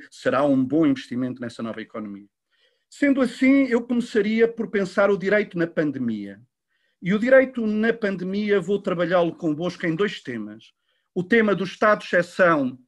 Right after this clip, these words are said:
ou estado de exceção constitucional, e por isso aqui, ah, teríamos a ver as ações dos governos supraestaduais e nacionais. Isto é, temos uma grande afirmação dos governos em detrimento dos outros poderes, designadamente na perspectiva da Europa.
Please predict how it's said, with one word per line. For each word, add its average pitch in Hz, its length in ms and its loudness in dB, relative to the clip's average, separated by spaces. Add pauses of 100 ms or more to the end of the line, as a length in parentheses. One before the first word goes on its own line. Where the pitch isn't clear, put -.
ou 185 140 4
estado 175 320 2
de - 80 -14
exceção 139 320 -6
constitucional, - 680 -6 (680)
e 175 60 -2
por 196 160 -6
isso 202 240 -2
aqui, 185 580 -2 (400)
ah, 170 440 2
teríamos 185 500 -2
a 180 80 0
ver 180 180 0
as 175 160 2
ações 180 460 -4
dos 160 140 -6
governos 156 560 -4
supraestaduais 156 760 -4
e 147 40 -2
nacionais. 131 500 -6
Isto 165 260 -8
é, 139 60 0
temos 233 280 -2
uma 202 120 0
grande 202 240 0
afirmação 175 520 -4
dos 180 160 -6
governos 165 540 -2
em 165 60 -2
detrimento 151 460 -2
dos 117 100 -10
outros 147 200 -8
poderes, 107 360 -12 (360)
designadamente 151 560 0
na 143 60 -2
perspectiva 123 460 -8
da 120 80 -6
Europa. 107 320 -8